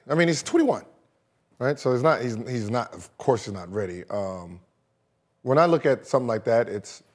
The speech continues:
three for seventeen. That three for seventeen lets me know he was still aggressive,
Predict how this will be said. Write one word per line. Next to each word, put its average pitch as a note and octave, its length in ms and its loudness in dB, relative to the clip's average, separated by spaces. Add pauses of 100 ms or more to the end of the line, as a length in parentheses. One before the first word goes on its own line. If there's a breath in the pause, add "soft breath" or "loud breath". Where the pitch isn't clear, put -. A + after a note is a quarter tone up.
(160)
three C3+ 140 2
for C3 120 -4
seventeen. A2 580 -2
That F#2+ 220 -8 (1900)
three D3+ 140 6
for C#3+ 120 0
seventeen C3+ 540 4
lets B2+ 220 4
me B2 100 -2
know A#2+ 200 2
he A2 120 -4
was A2 140 -4
still A#2+ 200 2
aggressive, A2 560 -6